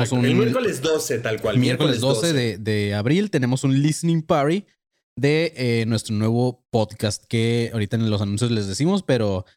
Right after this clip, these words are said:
Speaker 2: así que si no saben de qué se trata esto del listening party que los hemos estado posteando en redes, pues vilmente van a venir,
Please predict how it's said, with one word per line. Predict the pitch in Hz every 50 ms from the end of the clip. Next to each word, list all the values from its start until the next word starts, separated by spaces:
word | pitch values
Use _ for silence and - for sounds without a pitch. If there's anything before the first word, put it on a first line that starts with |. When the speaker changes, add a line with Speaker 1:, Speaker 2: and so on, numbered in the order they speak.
| _ _ _ _ -
Speaker 2:
así | 110 - 113 110
que | - 131 131 127 117 113 110 110 107 104 101 95
si | - 120
no | 117 123
saben | 127 151 156 160 147 127
de | 107 107 -
qué | - - 143
se | - 170 139
trata | 131 135 135 147
esto | 131 - 131
del | 117
listening | 110 107 - 123 117 104
party | - 104 117 123
que | - 117
los | 98 95
hemos | 107 107 113 117
estado | - - 110 110
posteando | - 110 104 - 104 104 113
en | 117
redes, | 120 139 165 190 196 -
pues | - 143 127
vilmente | 139 156 165 156 151 156 170
van | 160 143 131 143
a | 143
venir, | 127 113 113 123 147 175 165